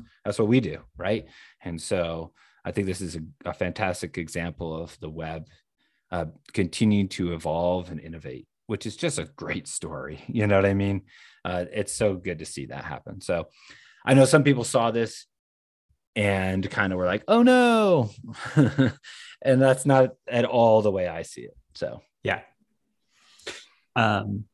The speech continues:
Speaker 2: there, but there's a part of this that just, it, it, and it's not really, I don't think, he hits on this in the talk a little bit. Uh, in the talk, he does have a throwaway comment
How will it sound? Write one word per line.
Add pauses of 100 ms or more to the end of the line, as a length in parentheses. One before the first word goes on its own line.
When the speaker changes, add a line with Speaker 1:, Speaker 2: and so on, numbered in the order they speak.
(160)
Speaker 2:
there,
but
there's
a
part
of
this
that
just, (300)
it,
it, (560)
and
it's
not
really,
I
don't
think, (1000)
he
hits
on
this
in
the
talk
a
little
bit. (420)
Uh,
in
the
talk,
he
does
have
a
throwaway
comment